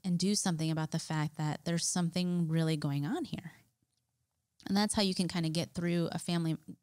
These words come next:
get through to a family member who may be in denial if you're trying to get their support.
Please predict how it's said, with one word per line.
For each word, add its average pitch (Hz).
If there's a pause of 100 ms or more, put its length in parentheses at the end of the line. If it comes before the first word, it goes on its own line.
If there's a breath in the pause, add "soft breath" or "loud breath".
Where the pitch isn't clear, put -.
(160)
get 196
through 202
to 190
a 175
family 156
member 143 (720 soft breath)
who 208
may 180
be 175
in 151
denial 147
if -
you're 151
trying 151
to 139
get 143
their 156
support. -